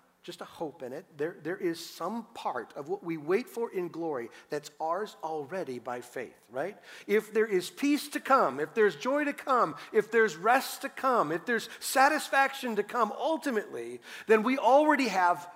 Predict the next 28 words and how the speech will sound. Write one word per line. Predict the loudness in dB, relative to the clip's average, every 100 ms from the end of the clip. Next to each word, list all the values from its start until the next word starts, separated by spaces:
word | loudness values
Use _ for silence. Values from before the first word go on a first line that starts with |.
| -18
parts | -2 0 0 -2 -4
of | 0
that | 0 0 0
now. | 0 0 -2 -6 0
There's | 0 2
substance | 2 4 4 0 -6 -8 -8
to | -4 -2
our | 0 -2
faith, | -2 -2 -2
right? | -2 -4
There's | -4 -6
a |
re-, | -6 -8 -10
reality | -2 2 2 2 -4 -6
to | -6 -4
our | -4
faith. | -4 -4 -4 -8
It's, | -12 -14 -20 -16 -10
it's | -8 -8
here | -6 -4
now, | -4 -6 -6 -14 -18
okay? | -10 -8 -4
That's, | -4 -6 -10
that's | -10 -10 -8
what | -6
our | -4 -4
faith | -6 -6 -6
is. | -8 -8 -16